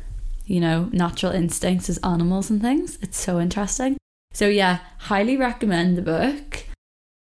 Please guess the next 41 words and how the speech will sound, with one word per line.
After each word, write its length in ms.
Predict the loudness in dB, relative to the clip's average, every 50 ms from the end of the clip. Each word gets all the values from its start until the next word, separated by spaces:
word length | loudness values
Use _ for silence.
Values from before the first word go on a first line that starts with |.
| _ -12 -8 -4
I 140 | -2 0
just 260 | 0 0 0 -2 -2 -2
think 340 | 0 0 2 0 0 0
it 140 | 0 0 2
is 280 | 2 2 2 0 -2 -4
such 380 | -4 -2 -2 -2 -2 -2 -2
an 140 | -2 0 0
important 500 | 0 0 0 0 -2 -2 0 0 -2 -2
thing 300 | -2 -2 0 0 0 0 0
to 100 | -2 -2
kind 280 | -2 -2 0 2 2
of 220 | 2 0 -2 -4 -4
get 320 | -2 -2 -2 -2 -4 -2
down 480 | 0 0 2 2 2 2 2 2 0 0
to 640 | -2 -2 0 2 2 2 4 2 2 2 0 -2 -6 -10 _ _ _ _ _ _ _ _ _ -14 -4 -2
a 80 | -2
T 480 | -2 -2 -2 0 2 2 2 2 2 2
and 160 | 2 0 0
to 80 | 2 2
know 240 | 2 4 4 2
what 240 | 2 2 2 0 0
works 380 | 0 -2 -2 -2 -6 -6 -6 -4
for 160 | -2 0 2
you 340 | 2 2 2 2 2 2 2
when 80 | 2
it 80 | 0 0
comes 320 | -2 0 0 2 0 0
to 80 | 0 -2
habits. 540 | -2 -2 -2 -2 0 0 0 0 -2 -2 -2
'Cause 260 | 0 0 0 0 -4 -8 -14 -18 -14 -4 -2
I 80 | 0 2
know 160 | 2 2 0
for 160 | 0 0 2
me, 260 | 2 2 2 0 0
when 160 | 0 0 0
I'm 240 | 0 2 0 0 0
kind 220 | 0 0 0 2 2
of, 120 | 2 2
like, 360 | 2 2 2 2 0 -2 -4 -2 0
out 180 | 0 2 2
of 380 | 2 2 2 2 0 -2 -6 -8